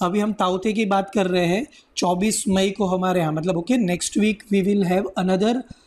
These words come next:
uh, cyclone that has been originated from the Bay of Bengal, और वो most probably उड़ीसा और वेस्ट बंगाल के जो कोस्टल एरियाज है,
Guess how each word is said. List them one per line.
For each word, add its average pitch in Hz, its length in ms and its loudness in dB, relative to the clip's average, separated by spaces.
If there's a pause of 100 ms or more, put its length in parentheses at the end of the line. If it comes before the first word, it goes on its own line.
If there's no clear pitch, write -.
(220)
uh, 180 380 2 (220)
cyclone 196 520 0
that 175 140 -2
has 180 300 0
been 220 240 2 (200)
originated 196 720 0 (100)
from 175 200 -2
the 190 80 0
Bay 160 180 0
of 180 200 -2 (460)
Bengal, 151 360 -2 (320)
और 175 120 0
वो 185 460 0
most 190 240 2 (120)
probably 190 400 2
उड़ीसा 196 520 0
और 190 200 2
वेस्ट 170 300 -2
बंगाल 202 400 0
के 208 180 0
जो 190 500 2
कोस्टल 185 380 0
एरियाज 165 400 0
है, 254 120 0